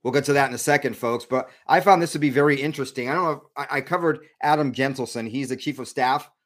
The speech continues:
of John Fetterman, okay? He used to actually be the, uh, the chief of staff, the deputy chief of staff to Harry Reid, the former, uh, leader, uh, from Nevada.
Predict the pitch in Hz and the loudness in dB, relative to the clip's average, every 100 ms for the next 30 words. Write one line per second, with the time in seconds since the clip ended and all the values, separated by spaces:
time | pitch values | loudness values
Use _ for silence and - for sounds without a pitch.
0 | - 120 104 131 123 - 135 123 95 69 | -12 -10 -4 -4 -4 -2 -2 -2 -8 -16
1 | _ _ _ - 107 113 - _ - 151 | _ _ _ -16 -6 -6 -6 _ -6 -2
2 | 185 175 127 165 196 147 123 98 113 113 | 0 2 4 2 2 -2 -2 -2 -6 -8
3 | 113 _ _ _ 104 123 120 117 110 107 | -10 _ _ _ -8 -6 -2 -2 0 -2
4 | 104 101 87 _ _ _ _ _ 117 123 | -4 -10 -16 _ _ _ _ _ -10 -4
5 | 156 143 139 143 147 120 131 - _ - | -2 -2 -4 2 2 2 -4 -12 _ -10
6 | 110 170 170 127 - 110 107 - 98 104 | -2 -2 -2 -8 -8 -10 -10 -6 -6 -6
7 | - _ _ _ _ _ - 127 123 117 | -10 _ _ _ _ _ -2 0 0 -2
8 | 117 143 156 - - _ _ _ _ _ | -2 0 0 -2 -18 _ _ _ _ _
9 | _ - 107 131 123 120 110 113 _ _ | _ -14 -8 -4 -4 -4 -8 -10 _ _
10 | _ - 110 110 120 151 117 110 - _ | _ -4 -4 -2 -2 0 -2 -8 -12 _
11 | _ _ - 110 110 - 113 113 123 113 | _ _ -4 -2 -2 -2 -4 -4 -8 -6
12 | 101 92 135 | -4 -4 -8